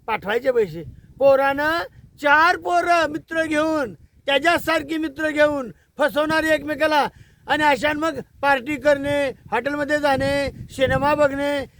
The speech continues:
आणि वर्गाचे तास बुडवणे. बाबा, मला हे सांगा, तो बाळ्या कुणाची फसवणूक करतो? तो बाळ्या त्या बाळ्याचीच फसवणूक करतोय,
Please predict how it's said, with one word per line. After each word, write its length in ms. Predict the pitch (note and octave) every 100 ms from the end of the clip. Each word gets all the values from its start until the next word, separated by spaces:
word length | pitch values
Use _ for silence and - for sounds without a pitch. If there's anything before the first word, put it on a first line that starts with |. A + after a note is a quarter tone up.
| -
आणि 240 | B3 C#4
वर्गाचे 520 | D4+ D4+ C#4 C#4+ A#3+ D4
तास 300 | D#4 D#4+ C4+
बुडवणे. 760 | D#4+ F#4+ F#4+ F4+ E4+ D#4+ - - _ _ _ _ _ _ - - -
बाबा, 460 | A#3 A#3+ B3+ C4 C#4
मला 280 | C#4 C#4
हे 240 | A#3+ C4+ C#4+
सांगा, 580 | C#4+ D4 C#4 A#3+ C4+ D#4 - -
तो 100 | C#4
बाळ्या 380 | C#4 D4+ C#4+ D#4+
कुणाची 400 | - C#4+ D4+ D4+
फसवणूक 500 | C#4+ C#4+ B3 D#4 D4
करतो? 460 | D4+ D4 D#4 E4 E4+ - - - -
तो 180 | C#4+
बाळ्या 460 | C#4+ D4 D4 D#4 E4
त्या 180 | D#4+ E4
बाळ्याचीच 600 | D#4 D#4 E4 E4 F#4+ C#4+
फसवणूक 400 | D#4 E4 F4+ D4+
करतोय, 480 | E4+ D#4 F4 D#4+